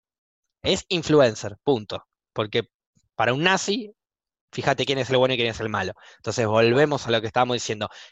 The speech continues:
¿Cuál es la similitud de estos tres? Que los tres tenían mucha llegada y la utilizaban para sus fines, sean de, eh, a-, para ayudar o sean para conquistar Polonia, pero cada uno tenía sus fines.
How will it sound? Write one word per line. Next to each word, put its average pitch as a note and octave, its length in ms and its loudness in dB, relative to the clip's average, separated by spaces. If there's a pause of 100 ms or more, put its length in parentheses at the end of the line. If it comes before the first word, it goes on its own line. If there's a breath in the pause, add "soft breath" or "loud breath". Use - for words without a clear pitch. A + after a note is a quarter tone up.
(120)
¿Cuál A#3+ 160 6
es B3 80 4
la G#3+ 140 2
similitud E3 440 2
de G3 60 6
estos D#3+ 220 -2
tres? A3+ 240 2 (280 loud breath)
Que A#2+ 140 -2
los C3+ 220 2
tres A#3 280 4
tenían E3+ 380 2
mucha G#3+ 380 4
llegada G#3 580 4 (960)
y D#3+ 100 0
la E3+ 120 4
utilizaban F#3 760 4
para G3 200 4
sus C3 180 -6
fines, A2 560 -6
sean C3 480 -4 (560)
de, G2+ 460 -6
eh, G2 120 -12
a-, G#2+ 120 -2
para A2 180 -2
ayudar C4 420 6 (300 loud breath)
o B2+ 100 0
sean C3 260 2
para B2+ 200 4
conquistar B2 500 -2
Polonia, A2 540 2
pero G#3+ 420 6
cada C#3+ 300 6
uno G3 180 4
tenía C3+ 280 -2
sus A#2 160 -4
fines. G#2 440 -6